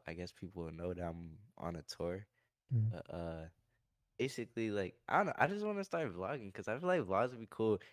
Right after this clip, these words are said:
Speaker 1: And I feel like my personality is, like, very, like, you know what I'm saying, interesting. And then, um, you know what I'm saying, my bro K is gonna be with me.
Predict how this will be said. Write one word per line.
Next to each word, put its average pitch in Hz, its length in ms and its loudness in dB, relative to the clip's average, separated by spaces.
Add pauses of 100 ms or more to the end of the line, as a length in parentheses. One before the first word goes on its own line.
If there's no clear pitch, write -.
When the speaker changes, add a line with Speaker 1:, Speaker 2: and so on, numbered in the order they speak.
Speaker 1:
And 104 100 2
I 120 60 6
feel 147 120 -2
like 131 180 2
my 104 220 2
personality 117 840 -4
is, 98 320 -8
like, 90 260 -4 (580)
very, 98 380 -2
like, 90 240 -6 (300)
you - 100 -20
know 104 80 -10
what - 20 -10
I'm 98 40 -10
saying, 95 480 -6
interesting. 95 760 -8 (640)
And 98 200 -10
then, 90 400 -8
um, 87 520 -10 (800)
you 101 80 -10
know 107 60 -4
what - 20 -6
I'm 98 40 -6
saying, 92 240 -10
my 92 100 -2
bro 104 300 -4
K 107 240 -6
is 110 80 -8
gonna 95 160 -10
be 90 100 -10
with 90 140 -8
me. 85 200 -16